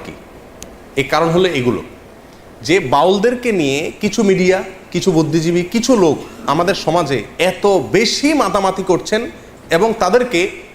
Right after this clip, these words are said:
শুধু মুসলিম নয়, মুসলিমদের মধ্যে একেবারে আধ্যাত্মিক মুসলিম, মারেফতি মুসলিম যেটাকে বলে, এরকম মুসলিম হিসাবে তাদেরকে সমাজের সামনে সাব্যস্ত করার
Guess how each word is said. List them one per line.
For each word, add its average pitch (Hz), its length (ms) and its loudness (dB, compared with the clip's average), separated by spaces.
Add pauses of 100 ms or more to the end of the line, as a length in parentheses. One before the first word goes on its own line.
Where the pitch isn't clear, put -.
(280)
শুধু 226 200 2
মুসলিম 220 540 2
নয়, 160 240 2 (160)
মুসলিমদের 254 640 0
মধ্যে 247 320 2
একেবারে 220 360 0 (100)
আধ্যাত্মিক 185 800 -2
মুসলিম, 160 480 0 (1000)
মারেফতি 226 600 2
মুসলিম 185 380 0
যেটাকে 131 300 -2
বলে, 101 280 -2 (1200)
এরকম 220 320 2
মুসলিম 208 340 2
হিসাবে 233 280 2
তাদেরকে 190 480 0 (760)
সমাজের 165 440 0
সামনে 170 500 -2 (120)
সাব্যস্ত 127 680 -4
করার 107 180 0